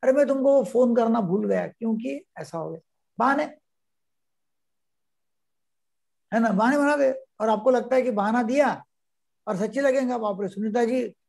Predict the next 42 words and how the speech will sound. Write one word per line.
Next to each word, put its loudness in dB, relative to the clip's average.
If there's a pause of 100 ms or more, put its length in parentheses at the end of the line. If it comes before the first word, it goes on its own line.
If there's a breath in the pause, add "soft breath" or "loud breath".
(400)
ऑफिस -4
में 0
जाती 2
है, 0
घर -6
का -2
भी -4
देखती -4
है, -2
सच्ची -10
उनको -2
टाइम -2
नहीं -2
मिलता -2
है -4
ना -4 (100)
exercise -4
करने -2
के 0
लिए।" 2 (500)
तो -2
लोग 2
तो 0
बिल्कुल 0
उसमें -2 (500)
enroll 0
हो 0
जाते -4
हैं, -12
"क्या -4
बराबर 0
है, -6
बराबर, -6 (1080)
कितना -2
काम -2
करती 0
है, 0
कितना -10
time -4
नहीं -6
मिलता, -8
बराबर", -12